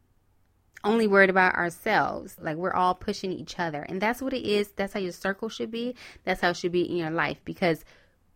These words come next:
we are all, like, this, this world, we're all connected, right? Each one teach one. Whatever you're learning in your healing,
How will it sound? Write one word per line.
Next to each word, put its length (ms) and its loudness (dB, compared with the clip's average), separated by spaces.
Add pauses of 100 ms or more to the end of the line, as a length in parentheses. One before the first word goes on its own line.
(140)
we 360 2
are 120 10
all, 260 4
like, 240 2
this, 240 -2
this 220 -6
world, 560 0 (180)
we're 200 0
all 240 2
connected, 720 -2
right? 460 -4 (520)
Each 240 0
one 300 0
teach 340 -6
one. 420 -6 (680)
Whatever 320 4
you're 160 2
learning 320 2
in 140 -2
your 120 -2
healing, 680 -4